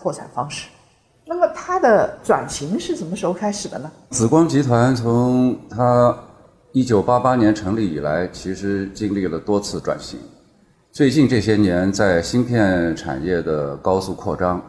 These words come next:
Speaker 2: 实际上始于二零零九年、二零一零年赵伟国携带建坤集团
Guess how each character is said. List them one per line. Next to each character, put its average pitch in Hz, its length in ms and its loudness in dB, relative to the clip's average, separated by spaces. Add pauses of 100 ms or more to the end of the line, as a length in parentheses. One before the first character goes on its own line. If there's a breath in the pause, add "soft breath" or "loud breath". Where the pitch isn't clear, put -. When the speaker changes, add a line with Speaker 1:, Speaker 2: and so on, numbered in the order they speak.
(260)
Speaker 2:
实 - 180 -14
际 85 140 -6
上 76 180 -4
始 71 300 -14
于 71 360 -6 (420)
二 85 160 0
零 80 200 -2
零 85 180 -2
九 71 220 -4
年、 69 320 -6
二 90 180 -4
零 80 160 -2
一 95 140 -2
零 78 180 -4
年 65 340 -8 (300)
赵 87 200 0
伟 71 140 -4
国 73 280 -4
携 76 200 -8
带 76 340 -2
建 80 280 -4
坤 85 240 -6
集 76 160 -8
团 67 320 -8